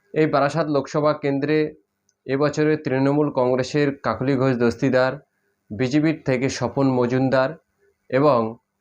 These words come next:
আইএসএফ থেকে একজন প্রার্থী এবং ফরওয়ার্ড ব্লক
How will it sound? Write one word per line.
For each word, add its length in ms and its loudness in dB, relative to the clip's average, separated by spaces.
আইএসএফ 540 0
থেকে 280 -2
একজন 340 0
প্রার্থী 520 -2
এবং 160 0
ফরওয়ার্ড 300 0
ব্লক 320 0